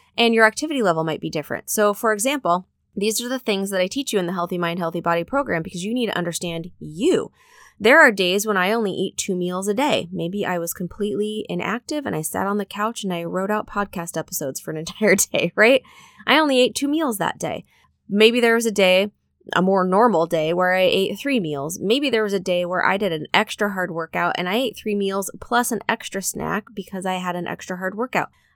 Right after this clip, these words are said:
Uh, you have to be flexible in these things. You have to take it day by day and what your body actually needs that day. You can't just prescribe every day is gonna be the same because, you know, it's life. Every day is not the same. So what you eat in those three meals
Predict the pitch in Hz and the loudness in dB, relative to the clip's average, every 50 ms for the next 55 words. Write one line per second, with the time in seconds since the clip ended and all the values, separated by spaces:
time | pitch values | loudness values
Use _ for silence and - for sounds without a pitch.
0 | - - - 170 190 214 - - 196 220 254 302 302 294 285 - 214 226 214 - | -8 -4 0 4 4 4 4 2 0 2 6 6 6 6 4 0 -6 -6 -4 0
1 | - 294 349 - - - 294 302 226 185 170 170 170 165 170 - - 151 - - | 2 2 2 2 0 -4 -2 0 0 0 0 0 -2 -4 -6 -6 -6 -8 -8 -8
2 | 170 160 196 226 254 262 269 - 277 - 262 240 240 226 - - 196 196 202 202 | -8 -6 -6 -4 -4 -4 -4 -4 -2 0 0 0 0 0 -2 0 0 0 2 2
3 | 190 185 180 202 240 285 247 - - - _ _ _ _ - 185 190 202 208 - | 2 2 2 2 0 2 2 0 -2 -4 _ _ _ _ -2 0 2 2 2 2
4 | 151 202 190 190 190 190 185 - 185 190 185 - - 214 185 180 180 175 170 170 | 2 0 0 0 0 0 0 -2 -2 -2 -2 -4 -4 -4 -2 -2 -4 -6 -6 -6
5 | - 180 170 - - - 180 262 277 - - - - _ - 190 202 202 - 254 | -4 -4 -4 -4 -4 -2 -2 0 0 0 -2 -4 -6 _ -10 -8 -8 -6 -4 -4
6 | 247 220 - 233 208 - - 208 196 - - - 220 220 208 202 - - 190 202 | -4 -2 -2 -4 -4 -4 -4 -4 -4 -4 -2 0 2 2 2 0 -2 -2 -2 -2
7 | 202 190 190 185 180 180 - 180 175 165 170 160 175 175 - 254 262 277 247 226 | -2 -2 -2 -4 -4 -4 -4 -4 -4 -4 -4 -4 -4 -4 -4 -4 -4 -4 -4 -4
8 | 254 247 269 254 262 302 339 381 370 294 302 311 - - 285 - - 339 392 359 | -4 -4 -4 -4 -2 -2 0 0 2 0 0 0 0 0 0 0 2 0 0 0
9 | - - - _ - 247 254 277 285 277 269 233 254 302 508 571 - - 202 - | 0 -4 -8 _ -8 -6 -4 0 0 0 0 2 0 -2 -2 -4 -6 -6 -6 -4
10 | - - - - _ _ _ _ _ _ _ _ _ - - 294 262 233 - - | -6 -6 -8 -12 _ _ _ _ _ _ _ _ _ 2 6 8 8 8 6 2
11 | _ _ - 190 185 190 190 196 226 247 294 311 - - - 254 262 269 254 233 | _ _ -10 -10 -8 -6 0 4 6 6 6 6 2 -2 -4 0 2 2 2 0
12 | - - - 285 285 214 202 - - 208 185 180 180 170 170 165 - - 190 185 | -2 -2 0 0 0 0 -2 -2 0 0 0 2 2 0 0 -2 -4 -4 -4 -4
13 | 170 165 165 165 156 156 170 180 - | -4 -4 -6 -6 -6 -6 -6 -6 -8